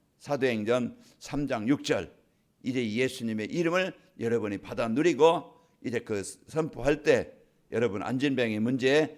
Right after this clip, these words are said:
그 묶여 있는 문제 해방되게 되어집니다. 그래서 오늘 또 이 복음의 능력을 갖고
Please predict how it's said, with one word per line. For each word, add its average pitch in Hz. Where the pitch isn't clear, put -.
그 -
묶여 110
있는 113
문제 156
해방되게 113
되어집니다. 90
그래서 -
오늘 92
또 82
이 107
복음의 101
능력을 101
갖고 113